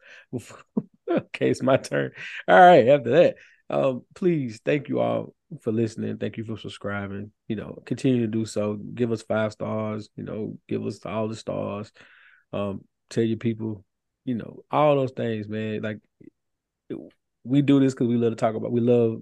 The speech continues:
the sports entertainment field, and we have fun doing it. We hope you all enjoy listening to us.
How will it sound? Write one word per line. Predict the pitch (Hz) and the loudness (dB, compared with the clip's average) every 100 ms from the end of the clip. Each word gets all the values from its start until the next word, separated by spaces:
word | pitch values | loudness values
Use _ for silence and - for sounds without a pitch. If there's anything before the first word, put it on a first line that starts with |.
| - | -12
the | 113 | -18
sports | - 123 117 113 | -8 -2 -2 -4
entertainment | 107 117 110 107 - | -6 -4 -4 -6 -4
field, | 110 113 107 - - - - _ 113 | -2 -2 -4 -10 -20 -20 -20 _ -6
and | 104 | -4
we | 113 | 0
have | 113 110 104 | 0 0 -2
fun | 107 107 | -4 -4
doing | 104 107 104 | -4 -4 -4
it. | 101 | -6
We | 107 | -6
hope | 110 107 | -6 -6
you | 110 104 | -8 -8
all | 98 | -8
enjoy | 98 101 101 | -8 -10 -8
listening | 101 104 101 98 | -10 -12 -14 -12
to | 104 101 | -10 -10
us. | 101 | -10